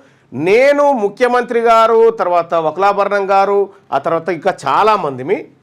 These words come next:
ఆ మీటింగ్లో ఉన్నాం. అప్పుడు ఈ బీసీల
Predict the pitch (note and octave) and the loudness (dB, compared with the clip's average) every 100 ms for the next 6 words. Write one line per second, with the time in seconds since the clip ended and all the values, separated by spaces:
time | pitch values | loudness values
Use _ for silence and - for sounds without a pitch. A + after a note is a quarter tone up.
0 | _ _ _ _ _ _ _ _ _ _ | _ _ _ _ _ _ _ _ _ _
1 | - G3 G3+ B3+ A#3+ B3+ A#3+ F3 E3+ D#3 | 0 2 2 0 0 0 2 0 0 -4
2 | - _ D#3 - C#4 A#3+ A#3 - - _ | -6 _ -4 -2 2 4 4 0 -16 _
3 | F#3 G#3 F3+ C#3+ A2 C#3 C4 B3+ C#4 C4+ | -4 0 0 -2 -6 -4 -2 0 2 4
4 | A3+ | 2